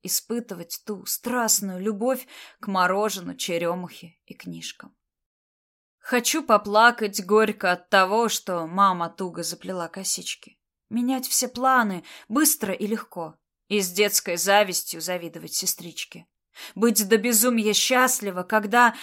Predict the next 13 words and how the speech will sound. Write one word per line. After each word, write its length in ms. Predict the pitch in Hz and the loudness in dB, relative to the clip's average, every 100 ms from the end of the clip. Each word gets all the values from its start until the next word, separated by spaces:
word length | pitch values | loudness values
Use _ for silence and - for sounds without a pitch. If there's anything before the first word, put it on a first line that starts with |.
| - | -4
отец 440 | 226 233 277 254 240 | -2 2 2 4 2
ведёт 300 | 247 254 247 | 2 2 2
качаться 560 | 262 254 269 254 220 | 0 2 2 2 0
на 100 | 208 | 0
качели. 640 | 202 220 - 208 160 151 - _ _ _ - | -4 -2 -2 -2 -6 -12 -18 _ _ _ -2
Любой 400 | 214 214 202 202 | 2 2 4 2
погоде 760 | 202 190 190 226 196 170 - _ - | 2 2 2 2 2 -4 -8 _ -4
рада 320 | 185 175 165 | -2 -2 -4
быть 200 | 165 - | -12 -8
всегда, 480 | - 175 170 165 - - - - | -6 -6 -8 -12 -14 -20 -20 -4
дождю 420 | 196 214 208 277 | 0 2 0 -2
и 120 | - | -4
грому, 520 | 175 170 170 180 170 | -6 -6 -8 -10 -16